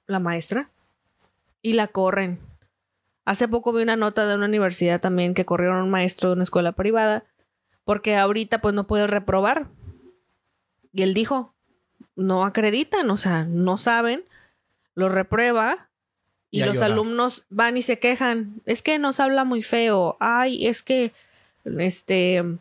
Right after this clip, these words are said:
Speaker 1: nos dice esto". Encarga mucha tarea. Y, y ¿cómo nos vamos a desvelar?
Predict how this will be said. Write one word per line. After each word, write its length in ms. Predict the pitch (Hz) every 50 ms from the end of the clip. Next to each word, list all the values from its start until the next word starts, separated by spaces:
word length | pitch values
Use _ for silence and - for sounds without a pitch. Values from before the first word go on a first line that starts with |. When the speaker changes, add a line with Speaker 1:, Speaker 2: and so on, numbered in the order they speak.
| _ _ _ _ _ _ _ _ _ -
Speaker 1:
nos 600 | - 190 214 226 226 226 214 208 - - - -
dice 400 | - 247 247 226 - 240 220 220
esto". 260 | 208 - - 226 - -
Encarga 460 | 220 240 226 262 247 254 269 269 269
mucha 420 | 262 254 262 277 262 - 269 269
tarea. 720 | 262 - 240 226 220 226 233 226 220 196 175 170 160 - _ _ _ _ _ _ _ _ _ _ _ _ _ _ _
Y, 340 | - 214 220 220 220 220 - -
y 460 | 220 226 226 226 226 220 226 214 214 - - - - - _
¿cómo 220 | - 240 233 254 285
nos 100 | 294 277
vamos 320 | 262 269 254 262 285 - 294
a 80 | 285
desvelar? 840 | 240 247 220 - 202 202 196 190 185 185 185 185 190 196 - -